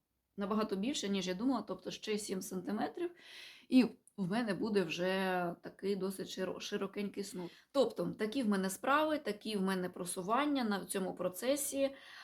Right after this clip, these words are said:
А, пам'ятаєте, що я довго не могла придумати, що з цього в'язати. Розпустила те, що я планувала. Це мав бути в мене шарфик пі-, пір'ячками. А на щастя,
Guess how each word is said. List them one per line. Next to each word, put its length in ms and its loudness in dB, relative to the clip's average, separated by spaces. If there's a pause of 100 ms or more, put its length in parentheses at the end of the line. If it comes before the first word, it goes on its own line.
(120)
А, 240 2
пам'ятаєте, 640 2
що 160 -4
я 160 2
довго 320 4
не 100 0
могла 280 0
придумати, 520 -4
що 200 -10
з 60 -8
цього 200 -6
в'язати. 560 0
Розпустила 760 2
те, 200 -4
що 180 -8
я 60 0
планувала. 540 0
Це 180 -4
мав 240 -2
бути 260 -2
в 60 -2
мене 280 0 (520)
шарфик 680 0
пі-, 160 -6
пір'ячками. 840 -2
А 140 -8
на 200 2
щастя, 760 -2